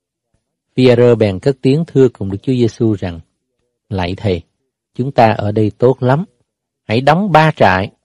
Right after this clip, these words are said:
một cái cho Thầy, một cái cho Môi-se và một cái cho Eli." Vì Phi-a-rơ không biết mình nói chi, tại cả ba đều sợ hãi. Lại có một đám mây bao phủ lấy, và từ đám mây có tiếng phán rằng:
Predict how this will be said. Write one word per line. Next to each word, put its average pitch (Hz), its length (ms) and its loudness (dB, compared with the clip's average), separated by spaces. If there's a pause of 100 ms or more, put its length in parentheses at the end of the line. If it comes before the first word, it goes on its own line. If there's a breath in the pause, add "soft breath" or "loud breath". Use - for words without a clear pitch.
(220)
một 107 300 -8
cái 147 180 -2
cho 143 180 0
Thầy, 95 360 0 (260)
một - 120 -14
cái 123 160 2
cho 127 140 -6
Môi-se 120 580 -2 (440)
và 101 60 -4
một 92 220 -8
cái 117 220 -2
cho - 260 -2
Eli." 110 400 0 (840)
Vì 113 360 2
Phi-a-rơ 139 500 2
không 147 200 -4
biết 202 240 0
mình 101 140 -4
nói 113 180 -2
chi, 135 340 -2
tại 92 220 -4
cả 120 200 2
ba 143 340 2
đều 98 180 -4
sợ 92 240 -6
hãi. 101 340 -6 (840)
Lại 98 240 0
có 147 140 -2
một 123 180 -4
đám 139 200 0
mây 135 180 2
bao 135 260 4
phủ 110 280 0
lấy, 156 320 4
và 120 140 2
từ 117 200 2
đám 151 220 2
mây 165 160 4
có 180 120 2
tiếng 185 240 -2
phán 190 280 -2
rằng: 113 240 -2